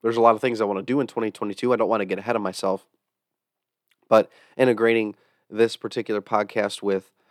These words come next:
what I do at church, I think, is important. And I think building upon those same themes where this is maybe more of an outlet of what I'm preaching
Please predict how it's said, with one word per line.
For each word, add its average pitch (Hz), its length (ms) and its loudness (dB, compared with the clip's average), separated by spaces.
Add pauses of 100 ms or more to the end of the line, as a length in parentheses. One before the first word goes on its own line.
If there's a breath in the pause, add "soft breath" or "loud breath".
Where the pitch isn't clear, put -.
(440 soft breath)
what 113 160 6
I 101 240 2
do 107 240 -4
at - 80 -8
church, 107 400 -6
I 104 60 -14
think, 104 180 -6
is 95 100 -8
important. 104 480 -2 (560)
And 92 560 -6 (320)
I 104 40 -10
think 101 360 -4 (340)
building 107 240 -2
upon 104 240 -4
those 95 160 -6
same 95 220 -6
themes 107 360 -2
where 101 120 -4
this 101 160 -4
is 101 80 -6
maybe 101 280 -2
more 98 200 -2
of 98 80 -6
an - 80 -4
outlet 101 400 -4 (400)
of 92 600 -2 (140)
what 104 220 -2
I'm 90 160 -6
preaching 113 440 -6